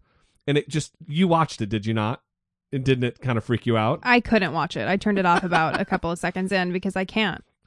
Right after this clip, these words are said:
Speaker 1: So they cough in the ba-, back of the plane, and because the, it is microscopic particles, fine, fine particles, that they're, they're not, they, the, the filtering system of the plane, that doesn't do anything. They just make their way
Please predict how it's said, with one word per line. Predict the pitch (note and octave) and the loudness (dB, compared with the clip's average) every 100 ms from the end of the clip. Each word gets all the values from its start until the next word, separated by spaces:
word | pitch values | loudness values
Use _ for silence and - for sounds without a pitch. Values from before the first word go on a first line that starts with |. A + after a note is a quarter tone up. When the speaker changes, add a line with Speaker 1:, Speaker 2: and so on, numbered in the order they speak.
| _ | _
Speaker 1:
So | - F#3 F3 _ _ - | 4 6 4 _ _ -2
they | E3 | 0
cough | G#3 G#3+ A3 | 4 2 2
in | |
the | A3+ | 2
ba-, | F#3 - | 0 2
back | E3+ F3+ | -2 0
of | |
the | F3+ | -2
plane, | - G#3 D3+ | -2 0 0
and | D#3+ D#3+ | 0 0
because | E3+ G3 F3+ | 2 2 2
the, | F#3+ F3 | 2 2
it | D#3+ | 0
is | D3 | 0
microscopic | C#3+ E3 F#3+ A3 A3 G#3+ F#3 - F#3+ F3 F#3+ - | 0 0 0 -2 0 -2 -2 -2 -2 -2 -4 -10
particles, | - D#3 C3+ - D2+ D2 | -4 -2 -2 -6 -12 -12
fine, | - - F3+ F3+ F#3+ G3 F#3 | -16 -2 0 2 4 4 2
fine | - F3 F3+ | 0 0 0
particles, | F3 D#3+ D3 C3 B2 | 2 0 0 0 -2
that | B2+ - B2+ | -4 -10 -8
they're, | B2+ B2 | -8 -4
they're | A#2+ | -2
not, | B2+ C3 _ - C3+ D3 - | -2 -4 _ -20 -20 -20 -16
they, | C#3+ C#3 C#3 C3+ | -2 2 2 2
the, | B2+ - | -4 -6
the | B2+ | -6
filtering | - F#3+ G3+ G#3 G3+ | 2 2 4 0 0
system | G3+ F#3 G3+ F#3 | -2 -4 -2 -4
of | |
the | E3+ | -4
plane, | - F3+ F#3 F#3 F3+ | -6 -2 0 0 0
that | C3+ | 0
doesn't | C3+ B2 | -2 -2
do | C3 E3 | 2 4
anything. | E3+ E3 E3+ - _ _ _ | 4 2 -2 -6 _ _ _
They | D#3 | 0
just | D#3 E3 | 2 0
make | F3 E3 | 0 0
their | E3 | -2
way | D#3 D#3 | -2 -4